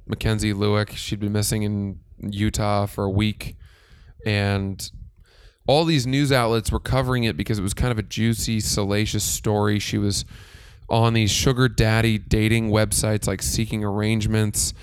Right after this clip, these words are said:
and, and her sorority sisters had seen that she was, her Instagram account had been active, and they turned that over to the F B I. And that was, like, a thing that I thought was humorous, like,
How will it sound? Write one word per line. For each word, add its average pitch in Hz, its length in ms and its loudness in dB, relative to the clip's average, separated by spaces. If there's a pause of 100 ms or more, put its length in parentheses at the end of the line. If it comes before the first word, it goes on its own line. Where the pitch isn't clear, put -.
(360)
and, 104 260 -6
and 107 120 0
her 110 160 2
sorority 120 760 2
sisters 117 520 0
had 104 180 -2
seen 127 680 0 (420)
that 117 100 -4
she 120 260 0
was, 110 500 0 (680)
her 113 140 0
Instagram 120 540 0
account 107 320 0
had 101 120 -4
been 101 160 -2
active, 104 520 -2
and 98 100 -4
they 107 100 -2
turned 117 240 -4
that 104 120 0
over 104 160 0
to 101 60 -6
the 98 120 0
F 101 180 -4
B 101 160 -2
I. 87 280 -2
And 113 120 -4
that 165 80 -2
was, 170 120 -2
like, 170 100 0
a 143 60 0
thing 147 240 0
that 120 100 -2
I 113 100 0
thought 107 540 0 (520)
was - 160 -4
humorous, 143 640 -2
like, 110 360 -2